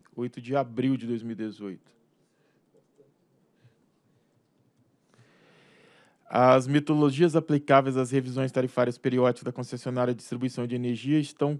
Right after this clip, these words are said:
contidas nos modos dois e sete do proret, que tratam do cálculo da revisão tarifária e da estrutura tarifária.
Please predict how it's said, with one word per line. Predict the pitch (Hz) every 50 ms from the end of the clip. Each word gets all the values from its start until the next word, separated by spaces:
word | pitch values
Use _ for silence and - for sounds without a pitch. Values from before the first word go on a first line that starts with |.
| -
contidas | - - 160 165 156 147 - - 143 147 143 147 147 139
nos | 143 139 127 131
modos | 131 131 131 127 120 123 120
dois | 113 120 135 151 160 151 151
e | 151 139
sete | - - - 135 139 139 139 -
do | - 135 135 131 127 123 120 120 117 110 -
proret, | - 120 120 117 117 127 147 156 - - - - _ _ _ _ _ _ _ _ _ _ _ _ _ -
que | - -
tratam | 139 - - 131 135 143 - - 160 151
do | 143 151 143
cálculo | - - 135 131 160 143 -
da | - 139
revisão | 139 135 127 135 139 139
tarifária | - 139 135 135 135 - - 135 139
e | 135
da | 143
estrutura | 143 - - 139 - - 147 156 147 143
tarifária. | - 123 117 117 - - - 107 101 - -